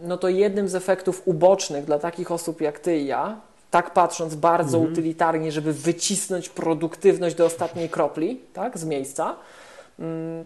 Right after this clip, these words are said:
Speaker 1: no to to jest nieefektywne. To jest tak, jak
Speaker 2: Mhm.
Speaker 1: mówisz, to, to ten nowy NetNewsWire i Reader, bo mimo wszystko, powiem ci tak teraz na to patrząc, tak, to ja bym i tak wolał używać NetNewsWire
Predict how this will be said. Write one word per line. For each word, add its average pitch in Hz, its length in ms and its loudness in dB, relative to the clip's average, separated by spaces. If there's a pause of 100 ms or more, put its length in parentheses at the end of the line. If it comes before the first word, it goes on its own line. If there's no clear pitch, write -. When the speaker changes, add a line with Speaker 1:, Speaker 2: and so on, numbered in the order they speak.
(920)
Speaker 1:
no 165 140 -4
to 160 120 -6
to 165 100 0
jest 160 160 -2
nieefektywne. 147 680 -6 (120)
To 160 80 -4
jest 156 120 -6
tak, 165 120 -4
jak 160 100 0
Speaker 2:
Mhm. 165 180 0
Speaker 1:
mówisz, 131 220 -10
to, 147 180 -4 (280)
to 160 100 -2
ten 160 240 0 (120)
nowy 190 380 2
NetNewsWire 156 920 -2
i 165 120 0
Reader, 160 440 2 (320)
bo 180 360 2 (320)
mimo 254 300 2
wszystko, 247 320 -2
powiem 254 220 -2
ci - 80 -10
tak 220 160 0
teraz 226 240 -4
na 214 100 -4
to 208 100 -4
patrząc, 190 580 -2
tak, 202 280 -2 (960)
to - 100 -2
ja 349 180 2
bym 311 220 -6
i 262 100 -6
tak 330 260 0
wolał 156 380 6
używać 143 440 -8 (280)
NetNewsWire 160 760 -2